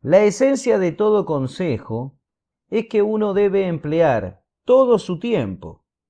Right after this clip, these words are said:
las veinticuatro horas del día, en cantar y recordar muy bien el divino nombre, la forma trascendental, las cualidades y los pasatiempos eternos del Señor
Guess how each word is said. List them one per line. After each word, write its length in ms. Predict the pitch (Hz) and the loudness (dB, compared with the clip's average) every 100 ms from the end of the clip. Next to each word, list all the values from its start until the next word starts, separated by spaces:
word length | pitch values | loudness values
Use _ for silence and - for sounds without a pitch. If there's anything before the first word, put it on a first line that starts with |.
| _ _ | _ _
las 240 | 95 104 | -6 -4
veinticuatro 800 | 110 101 113 156 170 170 165 165 | -4 -4 -4 0 0 2 2 2
horas 240 | 165 156 | 4 2
del 200 | 127 135 | 0 -2
día, 440 | 170 214 113 82 - - _ _ _ _ - | -2 -2 -2 -4 -12 -20 _ _ _ _ 0
en 240 | 240 226 | 0 2
cantar 720 | 156 110 98 151 165 170 - _ _ _ | -2 -4 0 4 4 2 -8 _ _ _
y 140 | 220 220 | -4 -2
recordar 920 | 185 151 - 107 117 160 110 90 - _ | -2 -4 -4 -6 0 0 0 -4 -14 _
muy 420 | 123 151 233 202 | -8 -4 -2 -2
bien 520 | 151 175 180 175 - _ _ _ _ | -2 -2 -2 -6 -10 _ _ _ _
el 220 | - 226 214 | -2 -2 0
divino 400 | 180 180 175 143 | -2 -2 -2 -2
nombre, 760 | 151 175 170 165 165 151 - _ _ - | -2 -2 -4 -4 -4 -6 -10 _ _ -4
la 180 | 131 143 | 0 0
forma 460 | 170 170 156 151 | 2 0 0 -2
trascendental, 1120 | 139 135 - 123 113 107 107 170 170 165 160 _ _ _ _ - | -2 -2 -2 -4 -4 -4 -2 0 2 0 -6 _ _ _ _ -4
las 240 | 214 202 | 0 0
cualidades 1040 | - 185 165 165 190 185 185 180 - _ _ | 2 2 2 2 4 4 2 -4 -8 _ _
y 140 | 214 | -6
los 140 | 208 180 | -2 -2
pasatiempos 1000 | 160 - 135 175 175 156 165 160 160 - | -2 -4 -4 -2 -4 -4 -2 -2 -2 -4
eternos 720 | 147 131 180 170 160 165 156 | -4 0 2 2 0 -4 -4
del 180 | 151 147 | -2 -4
Señor 640 | - 147 208 180 95 92 | -4 -6 -4 -4 -6 -14